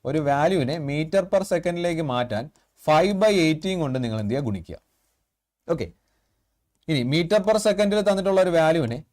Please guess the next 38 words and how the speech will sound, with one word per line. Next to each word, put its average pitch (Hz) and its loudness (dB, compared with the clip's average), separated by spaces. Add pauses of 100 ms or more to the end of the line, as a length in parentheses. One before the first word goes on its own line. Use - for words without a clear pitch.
(120)
kilometer 190 2
per 202 2
hour-ിലേക്ക് 190 2
മാറ്റാനായിട്ട് 156 -2 (240)
eighteen 208 -2
by 208 2
five 156 2
കൊണ്ട് 127 -2
എന്ത് 101 -4
ചെയ്യുക? 135 -2
മൾട്ടിപ്ലൈ 87 -10
ചെയ്യുക. 71 -12 (680)
ഇത് 120 -2
അങ്ങനെ 147 0
തന്നിട്ടില്ല, 170 0
അങ്ങനെ 120 -6
എന്തെങ്കിലും 151 -6
കിലോ 135 -6
യൂണിറ്റ് 156 -4
വ്യത്യാസം 165 0
ഉണ്ടെങ്കിൽ 160 -2
മാത്രം 151 -2
അതിലേക്ക് 147 0
മാറ്റിയാൽ 123 -4
മതി. 147 -2
ഇവിടെ 139 -2
നമുക്ക് 143 -2
ആ 139 4
പ്രശ്നമില്ല, 135 -2 (300)
ഡയറക്റ്റ് 147 2
ചെയ്താൽ 120 -2
മതി. 101 -8 (260)
അഞ്ഞൂറിനെ 147 -4
പത്ത് 120 -4
കൊണ്ട് 143 -2
ഡിവൈഡ് 123 -2
ചെയ്യുമ്പോൾ 120 -2
എത്രയായിരിക്കും? 104 -8